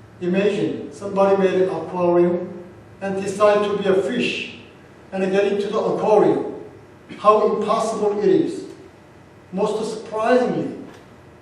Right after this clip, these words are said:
it is the fact that the Creator has become a creature. It is hard to believe without faith. 그러면 여러분, 예수님이 인간으로 오신 이유가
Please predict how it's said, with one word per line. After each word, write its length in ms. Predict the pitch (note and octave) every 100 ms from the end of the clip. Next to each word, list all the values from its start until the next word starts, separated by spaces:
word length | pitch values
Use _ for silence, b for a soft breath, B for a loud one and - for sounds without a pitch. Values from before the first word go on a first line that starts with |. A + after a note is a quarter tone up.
| - -
it 100 | G#3
is 160 | G#3
the 100 | G#3
fact 380 | G3 - A3 A3
that 300 | - F#3+ F#3
the 140 | - -
Creator 460 | F#3+ F#3+ F#3+ -
has 160 | F3 F3
become 540 | F3 E3+ F3 E3+ E3+ E3+ -
a 120 | D#3+
creature. 520 | - F#3+ F#3 - - - - - - - - - B B B B
It 80 | G3+
is 260 | G3 G3+
hard 640 | G3 G3+ G3 - - - -
to 100 | F3
believe 840 | E3 E3 G3 - - - - -
without 600 | D#3+ D#3 D#3 D#3 D#3 -
faith. 400 | F3 D#3+ - - - - - - - - - - - - - - - - - - - -
그러면 260 | F#3 F#3+ F#3
여러분, 320 | F#3 E3+ E3+
예수님이 500 | E3+ E3 F#3+ G#3 G#3
인간으로 500 | G3 F#3+ G3+ G3+ G3
오신 340 | G3 G3 F#3+ F3
이유가 480 | F3+ F3 E3+ D#3